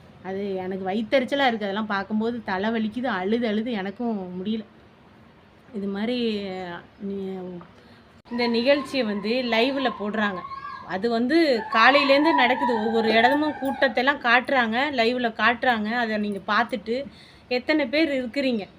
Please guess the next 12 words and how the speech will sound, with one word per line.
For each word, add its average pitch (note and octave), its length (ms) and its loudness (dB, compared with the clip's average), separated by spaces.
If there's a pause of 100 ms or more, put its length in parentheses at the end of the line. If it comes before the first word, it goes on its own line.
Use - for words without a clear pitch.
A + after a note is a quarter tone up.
பெரிய B3 220 0
பெரிய A3+ 240 -2
தலைவர்கள்லாம் A#3+ 640 2
நீங்க A#3 180 -2
எத்தனை A#3 300 0
பேர் B3 220 0
இருக்கிறீங்கங்க? G3+ 580 -6 (440)
ஒரு C4+ 160 6
நிமிஷம் D4 380 0
ஒரு A#3 160 0
ஃபோன் A#3 280 0
போதுமா? A3 420 -4